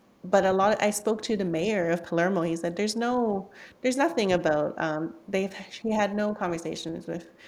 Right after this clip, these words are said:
China about, you know, turning over its port. It was a lot of hot air. Um, so I think it's important for, <laughs> to point out when, um,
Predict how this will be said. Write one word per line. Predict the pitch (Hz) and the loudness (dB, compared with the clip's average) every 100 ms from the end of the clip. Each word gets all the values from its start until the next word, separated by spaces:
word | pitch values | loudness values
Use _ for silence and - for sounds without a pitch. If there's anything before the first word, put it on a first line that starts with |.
| - - | -20 -18
China | - 180 160 151 156 | -4 0 0 0 -2
about, | 160 156 151 151 160 - - | -2 -2 0 0 -2 -4 -6
you | - | -4
know, | 156 | -4
turning | 151 - 170 156 | -4 -2 0 0
over | 151 151 | 0 -2
its | - | -4
port. | - - 170 - | -6 0 0 0
It | 160 | -2
was | 160 160 | -2 -2
a | |
lot | 165 160 | -2 -2
of | 151 | -4
hot | - 160 156 | -6 -6 -4
air. | - 202 160 180 - - - - - | -2 -2 -2 -6 -12 -18 -20 -20 -6
Um, | 180 175 165 160 165 - - _ | -2 0 0 -4 -6 -12 -16 _
so | - - 190 180 170 165 160 170 - _ - - _ _ _ _ - _ - | -20 -2 2 2 2 0 -2 -6 -12 _ -20 -20 _ _ _ _ -20 _ -2
I | 202 | -2
think | 214 254 | 0 0
it's | 247 208 | 0 0
important | 190 175 165 165 | -2 -2 -2 -6
for, | - 180 247 262 240 240 - - - | -4 0 4 6 4 2 -6 -16 -20
<laughs> | - - _ _ - 208 | -20 -20 _ _ -14 -4
to | - | -2
point | 214 208 202 | 4 4 4
out | 165 175 214 - | 4 4 2 -2
when, | 180 170 165 160 156 - | 0 0 0 -2 -4 -4
um, | 160 156 151 147 | -2 -2 -4 -8